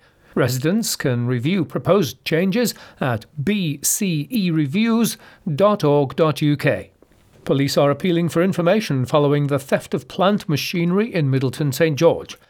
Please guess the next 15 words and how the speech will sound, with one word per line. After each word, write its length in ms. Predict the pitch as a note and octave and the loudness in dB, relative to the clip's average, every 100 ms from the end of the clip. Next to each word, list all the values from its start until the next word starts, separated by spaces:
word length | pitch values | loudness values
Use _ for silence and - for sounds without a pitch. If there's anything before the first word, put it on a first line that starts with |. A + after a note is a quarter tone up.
| _ _ - - | _ _ -8 -2
The 100 | C3+ | 0
incident 440 | C3 C#3 F3+ G#3+ | -2 0 0 0
occurred 380 | B2 C3 D#3 F3 | -2 -2 -2 0
sometime 480 | D3 B2 C3 C3 B2+ | -2 0 0 0 0
between 380 | A2+ D3 G#2+ | -2 -2 -2
Friday 480 | G#2 - C#3+ C#3 F3 | -2 2 4 4 2
the 160 | C#3 A#2+ | 0 0
eighteenth 420 | C#3 C3+ F#3 D3+ | 0 0 -4 -2
of 80 | C3+ | 2
February 380 | F3+ F3 F3+ - - | 2 4 0 -2 -4
and 180 | G#3+ D#3+ | 0 2
Monday, 360 | D3+ D3 C#3 B2+ | 4 4 2 0
February 340 | - D3 C3 | 0 0 0
the 80 | A2+ | -2
twenty-first, 680 | C3 A#2 G2 - F#3+ D#3+ | -4 -4 -4 4 4 4